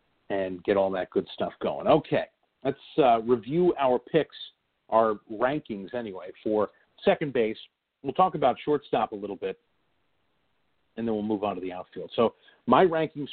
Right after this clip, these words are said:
for second base, Jose Altuve, Robinson Cano, Daniel Murphy, they're right there at the top. Altuve, eh, I would say he's in a class by himself 'cause he still seems to be improving,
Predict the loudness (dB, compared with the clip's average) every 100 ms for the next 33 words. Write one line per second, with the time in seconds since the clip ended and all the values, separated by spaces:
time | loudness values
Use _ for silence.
0 | -10 -6 -6 -6 -2 0 0 0 0 2
1 | 0 0 -2 -2 0 2 2 4 4 4
2 | 0 -8 -12 -10 -4 0 2 2 -2 _
3 | _ _ _ -16 -2 0 2 0 0 -2
4 | 0 -4 0 4 6 4 4 4 4 0
5 | -6 -6 -6 -6 -10 _ _ _ _ _
6 | -2 2 2 4 4 2 0 _ _ _
7 | _ _ _ _ -6 -6 -8 -2 0 2
8 | -2 -2 -2 -2 -6 -8 -12 -10 -10 -10
9 | -8 -8 -8 -6 -6 -4 -8 _ -12 -12
10 | -16 _ -2 -2 -4 -8 -6 -6 -6 -4
11 | 2 4 4 0